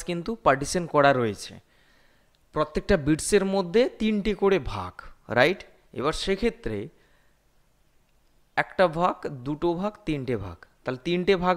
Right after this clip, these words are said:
মানে কি? ওয়ান স্টেপ। তাছাড়া এখান থেকে একটু লক্ষ্য করুন, এখান থেকে একটা ভাগ, দুটো ভাগ, তিনটে ভাগ, তাহলে কি হলো?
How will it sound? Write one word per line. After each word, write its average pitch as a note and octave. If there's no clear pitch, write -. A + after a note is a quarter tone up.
মানে F#3+
কি? A3+
ওয়ান C3+
স্টেপ। -
তাছাড়া E3
এখান G#3+
থেকে G#3+
একটু -
লক্ষ্য D3+
করুন, B2+
এখান D#3+
থেকে B2
একটা -
ভাগ, F#3
দুটো C#3
ভাগ, F#3
তিনটে C#3+
ভাগ, F#2
তাহলে B2
কি C3+
হলো? F#3